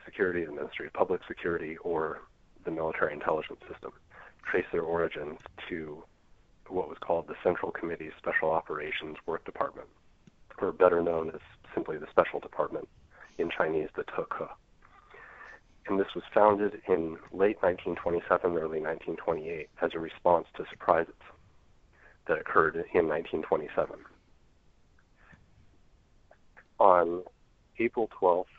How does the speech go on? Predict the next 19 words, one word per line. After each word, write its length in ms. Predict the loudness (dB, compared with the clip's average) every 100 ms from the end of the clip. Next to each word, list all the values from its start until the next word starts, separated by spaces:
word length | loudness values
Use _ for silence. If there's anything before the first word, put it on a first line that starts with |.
| -20 -16 -4
in 120 | -4
Shanghai 560 | 2 4 4 2 0 0 -6 -6
and 160 | 0 0
July 320 | 0 -2 -2 -2
fifteenth 460 | -4 -4 -2 -2 -6 -20 -10 -6
in 160 | -4
Wuhan, 460 | -4 -2 0 0 -2 -16 -20 _ -20 -20 _ _ -2
the 240 | 0 0 4
governments 480 | 4 4 0 -2 -6
of 200 | -10 -6
Chiang 200 | 2 2
Kai-shek 560 | 2 0 -2 -2 -2 -4 _ _ -20 _ -6
and 300 | -4 -4 -10
the 180 | -14 -16 -18 _ -2
Chinese 300 | -2 -2 -4
Nationalist 460 | -4 -2 -4 -4 -4
Party, 320 | -6 -6 -14 -4
K 140 | -4
M 120 | -4